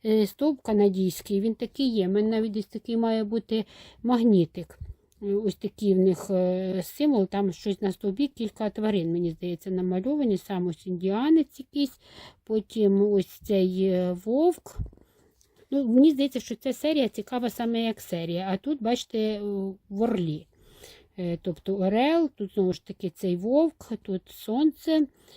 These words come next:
і ось ведмідь такий. І ще в цій серії ще є один, здається мені,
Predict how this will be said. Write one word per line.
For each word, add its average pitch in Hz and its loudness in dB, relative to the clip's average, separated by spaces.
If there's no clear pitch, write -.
і 262 -2
ось 208 -2
ведмідь 170 -4
такий. 196 -16
І 277 4
ще 294 2
в 294 -4
цій - -8
серії 254 2
ще - 0
є 170 0
один, 190 2
здається 185 -2
мені, 180 2